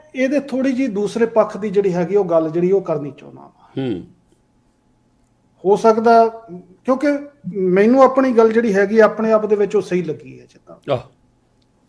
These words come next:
Speaker 1: ਕਈਆਂ ਨੂੰ ਸਹੀ ਹੋ ਸਕਦਾ ਨਾ ਵੀ ਲੱਗੇ,
Speaker 2: ਹੂੰ।
Speaker 1: ਨਹੀਂ ਲੱਗੂਗੀ ਕਈਆਂ ਨੂੰ ਜਿੱਦਾਂ।
Speaker 2: ਆਹ।
Speaker 1: ਕਿਉਂਕਿ ਪਿਛਲੇ ਦਿਨੀ, ਅਹ, ਤੁਸੀਂ ਹ-, ਸੁਣਿਆ ਹੋਣਾ ਵਾ, ਦਿੱਲੀ ਕਮੇਟੀ ਵਾਲਿਆਂ ਨੇ ਵੀ ਉਹ ਮਤੇ ਪਾਸ ਕੀਤੇ ਉੱਥੇ,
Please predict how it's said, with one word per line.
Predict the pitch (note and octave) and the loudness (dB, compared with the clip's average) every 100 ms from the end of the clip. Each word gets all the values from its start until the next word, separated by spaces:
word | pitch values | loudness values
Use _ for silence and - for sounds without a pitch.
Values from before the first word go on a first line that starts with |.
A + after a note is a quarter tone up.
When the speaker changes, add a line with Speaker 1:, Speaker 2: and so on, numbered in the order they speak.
| - | -10
Speaker 1:
ਕਈਆਂ | F3 F3+ | -4 -2
ਨੂੰ | F#3 | -4
ਸਹੀ | F3+ F#3+ | -4 -4
ਹੋ | F3+ | -4
ਸਕਦਾ | F3+ G#3+ A3 | -6 -4 -4
ਨਾ | G#3 G#3 | -4 2
ਵੀ | F3 | 2
ਲੱਗੇ, | E3 D3+ - - _ D3 | 2 -8 -14 -20 _ -6
Speaker 2:
ਹੂੰ। | C#3 F#2+ E3+ | -4 -4 -6
Speaker 1:
ਨਹੀਂ | F#3 A3 | -6 -4
ਲੱਗੂਗੀ | F3+ F3 F3 | -4 -4 -6
ਕਈਆਂ | E3+ C#3+ D3 | -8 -12 -14
ਨੂੰ | C#3+ | -16
ਜਿੱਦਾਂ। | C#3 C3+ G3+ - _ C3+ | -18 -18 -20 -20 _ -10
Speaker 2:
ਆਹ। | A2 - _ _ _ _ _ _ _ _ _ _ | -10 -12 _ _ _ _ _ _ _ _ _ _
Speaker 1:
ਕਿਉਂਕਿ | C4+ C#4+ | 0 2
ਪਿਛਲੇ | D#4+ C#4 C#4 D4 | 0 -2 0 0
ਦਿਨੀ, | B3 B3+ C#4 | 0 0 0
ਅਹ, | C#4 - - A#3 A3 G3+ G3 | -2 -6 -10 -6 -4 -4 -4
ਤੁਸੀਂ | F#3+ G#3+ A3 | -8 -10 -6
ਹ-, | F3+ F3 | -4 -4
ਸੁਣਿਆ | F3+ F#3 F#3+ | -2 -2 -2
ਹੋਣਾ | D#3+ F3 | -2 0
ਵਾ, | F3 | 0
ਦਿੱਲੀ | F3 F#3 F#3+ | 2 2 2
ਕਮੇਟੀ | G3 F#3 F3+ F#3+ | 2 2 2 2
ਵਾਲਿਆਂ | F3+ F3+ | 2 2
ਨੇ | F3+ | 2
ਵੀ | F#3 F#3+ | 2 2
ਉਹ | |
ਮਤੇ | F3 E3 E3 | 0 -2 -4
ਪਾਸ | E3+ E3 D#3+ | -4 -4 -4
ਕੀਤੇ | F3+ D#3+ E3+ | -8 -6 -4
ਉੱਥੇ, | E3 D#3+ D#3 D#3 D#3 | -4 -4 -2 -2 -4